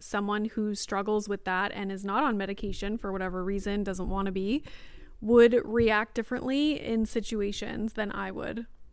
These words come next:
And that kinda ties into the mother's mental health as well, postpartum depression, postpartum anxiety, or just general anxiety, general depression, low mood,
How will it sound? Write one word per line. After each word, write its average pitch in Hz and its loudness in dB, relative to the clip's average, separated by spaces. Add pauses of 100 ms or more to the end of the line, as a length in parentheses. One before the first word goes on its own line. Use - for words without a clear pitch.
(220)
And 220 0
that 208 2
kinda 220 0
ties 190 -6
into 190 -4
the 196 -4
mother's 185 -2
mental 214 0
health 180 -6
as 202 -4
well, 214 4
postpartum 185 -6
depression, 175 -4
postpartum 202 -4
anxiety, 247 0 (280)
or 254 8
just 214 -2
general 208 0
anxiety, 185 -6
general 202 0
depression, 180 -6
low 190 0
mood, 185 -4